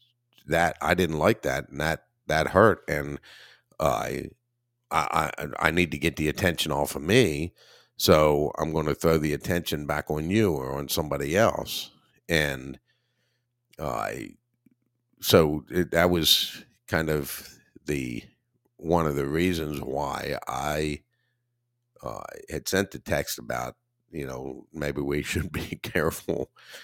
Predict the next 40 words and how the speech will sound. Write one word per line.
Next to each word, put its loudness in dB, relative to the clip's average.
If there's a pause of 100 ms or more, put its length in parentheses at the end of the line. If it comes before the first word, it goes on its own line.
(200)
with 2
what 4
we're -4
doing, 2
because -2
it -6
wasn't 2
about, 0 (640)
I 4
wasn't 4
saying, 0 (200)
"Well, -4
Sean, 0
he 2
shouldn't 2
be -8
talking -2
to -4
me 0
like -2
that," -2
or, 0 (200)
or, 2
"Edward 6
shouldn't 2
be 0
making -2
comments 0
like -4
that." -8
No, 2
I -2
was 2
like, -4 (640)
"No, -4 (100)
I'm -6
doing -4
this -4
because -4
somewhere," -4